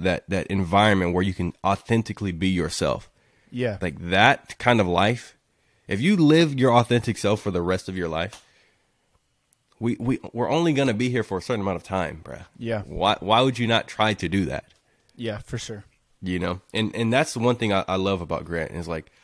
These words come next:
Speaker 1: I can literally see his growth. I can
Speaker 2: Yeah.
Speaker 1: see him stepping into that stuff. So, yeah, I would love,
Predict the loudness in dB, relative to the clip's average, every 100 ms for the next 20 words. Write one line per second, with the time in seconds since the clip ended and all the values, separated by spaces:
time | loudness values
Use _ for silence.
0 | _ -2 -2 0 0 2 2 0 -2 -2
1 | -2 -4 -2 -2 -2 -8 _ _ _ _
2 | _ -10 -4 -4 -2 -4 -6 -2 -2 -2
3 | -4 -4 -4 -8 -12 -10 -10 -6 -2 0
4 | 0 0 0 0 2 0